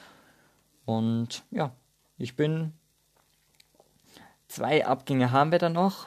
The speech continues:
Mit Patrick Chung und Julian Edelman sind leider zwei Spieler retired. Patrick Chung hat die letzte Saison leider gefehlt,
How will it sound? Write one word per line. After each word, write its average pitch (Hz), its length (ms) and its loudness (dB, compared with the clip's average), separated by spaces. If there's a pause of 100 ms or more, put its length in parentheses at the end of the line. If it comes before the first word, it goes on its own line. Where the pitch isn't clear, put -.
(160)
Mit 127 480 2
Patrick 143 340 -4
Chung 139 220 -2
und 135 160 -2
Julian 139 320 0
Edelman 123 460 0
sind 143 340 -4
leider 123 480 0
zwei 123 680 0
Spieler 120 600 -4
retired. 156 720 -2 (800)
Patrick 139 320 -4
Chung 143 400 2 (100)
hat 123 140 -8
die 131 40 2
letzte 127 300 4
Saison 120 440 0
leider 120 300 2
gefehlt, 151 600 -2